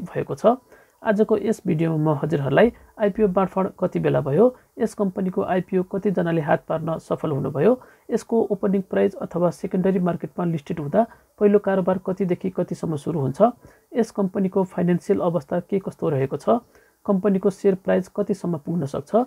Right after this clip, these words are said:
हामीले यस आइपिओ hold गर्दा फाइदा हुन्छ या सेल गर्दा फाइदा हुन्छ लगायत यस आइपिओ रिजल्ट हामीले कति बेला हेर्न सकिन्छ, त्यसको बारेमा पनि सम्पूर्ण जानकारी दिनेछु। भिडियो अन्तसम्म नछुटाइकन हेर्नुहोला।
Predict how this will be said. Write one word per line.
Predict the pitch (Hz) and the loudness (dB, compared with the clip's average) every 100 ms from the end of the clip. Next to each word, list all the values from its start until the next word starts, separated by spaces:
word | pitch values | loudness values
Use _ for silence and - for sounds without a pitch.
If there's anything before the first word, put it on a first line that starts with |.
| - _ _ | -2 _ _
हामीले | 175 196 208 208 | 2 4 4 2
यस | 214 - | -2 0
आइपिओ | 190 190 185 | -2 2 0
hold | 165 185 | 2 2
गर्दा | 180 175 190 | 2 0 0
फाइदा | - 175 170 | 0 -2 0
हुन्छ | 151 160 202 - | -2 -2 -4 -2
या | 185 | -4
सेल | - 202 190 | -2 -2 0
गर्दा | 175 175 | 0 0
फाइदा | - 160 151 | -2 -4 -2
हुन्छ | 135 135 | -4 -2
लगायत | 143 143 147 208 - _ _ - | -2 0 2 0 0 _ _ -4
यस | 226 - 202 | -4 -2 -4
आइपिओ | 185 196 190 | -2 0 2
रिजल्ट | 170 180 175 | 2 2 0
हामीले | 170 175 | 0 -2
कति | - 190 | -2 -4
बेला | 185 180 | 0 0
हेर्न | 160 160 | 0 -4
सकिन्छ, | 147 143 165 - 170 - | -6 -8 -8 -4 -4 -2
त्यसको | 185 - | -8 -4
बारेमा | 165 160 165 | -2 0 -2
पनि | 156 160 | -4 -6
सम्पूर्ण | 151 180 - 180 | -6 -8 -4 -6
जानकारी | 165 147 160 156 | -4 -8 -6 -6
दिनेछु। | 151 143 143 226 247 _ _ - | -4 -6 0 0 0 _ _ -6
भिडियो | 180 185 202 | 2 6 6
अन्तसम्म | 196 190 185 180 185 175 | 4 -2 -2 -2 -2 -2
नछुटाइकन | 170 175 151 147 | -4 -6 -6 -4
हेर्नुहोला। | 151 139 151 143 151 | -4 -4 -4 -2 4